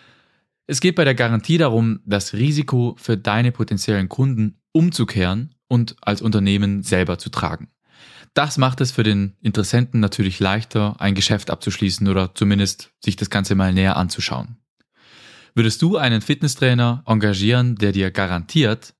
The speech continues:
dass du nach sechs Monaten fünfzehn Kilo abgenommen hast? Und wenn nicht, bekommst du jeden einzelnen Cent wieder zurück? Wenn du grad abnehmen möchtest, ist das doch ein super Angebot.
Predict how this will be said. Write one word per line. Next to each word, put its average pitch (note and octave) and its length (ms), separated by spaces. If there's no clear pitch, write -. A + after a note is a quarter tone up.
dass - 200
du G#2 100
nach F2+ 160
sechs - 320
Monaten G#2+ 640
fünfzehn D3 480
Kilo B2 460
abgenommen F2+ 520
hast? - 340
Und G2 120
wenn F#2 120
nicht, D3 340
bekommst G#2 340
du G#2 60
jeden B2 260
einzelnen G#2 440
Cent - 320
wieder F#2 160
zurück? - 320
Wenn B2 140
du C3+ 60
grad A2 260
abnehmen D3+ 320
möchtest, C3+ 400
ist - 180
das A2+ 220
doch G#2 160
ein F#2 240
super A#2+ 280
Angebot. - 480